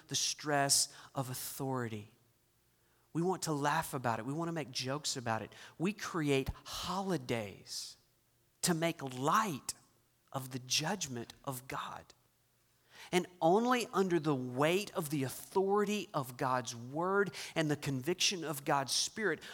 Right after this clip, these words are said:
will our heart even be willing to grapple with the seriousness of hell. He says the church believes the doctrine of hell because it must believe it, or renounce faith in the Bible and thereby give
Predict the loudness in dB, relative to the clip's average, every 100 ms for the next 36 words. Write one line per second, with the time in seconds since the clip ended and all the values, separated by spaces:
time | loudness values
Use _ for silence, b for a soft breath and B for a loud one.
0 | B 4 6 8 6 6 2 2 2 0
1 | -2 0 0 0 -2 0 -2 -2 -4 -8
2 | -8 -4 0 0 0 -2 -4 -2 -4 -6
3 | 0 2 2 0 -2 0 -2 -2 -2 -2
4 | -4 -6 -4 -4 -6 -12 B B B B
5 | 4 6 6 4 0 -2 -6 0 2 2
6 | 4 4 4 -2 2 2 4 2 0 0
7 | -2 -2 4 4 4 -2 -2 -2 2 2
8 | 4 0 2 2 4 0 2 6 6 6
9 | 2 6 8 6 6 2 2 -12 b b
10 | b _ _ B B 8 10 10 10 8
11 | 8 6 4 8 8 8 4 2 4 4
12 | 10 10 10 10 8 6 2 0 2 4
13 | 4 6 6 4 0 2 4 4